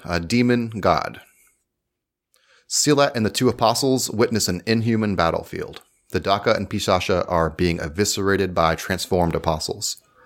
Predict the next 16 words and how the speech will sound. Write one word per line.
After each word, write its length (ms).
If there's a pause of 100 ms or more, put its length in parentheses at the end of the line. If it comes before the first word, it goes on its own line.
(300)
Though 220
the 120
apostles 400
are 60
doing 300
well, 440
Ganishka 460
wonders 460
how 200
long 440
they 80
can 160
keep 240
up 160
this 140
performance, 680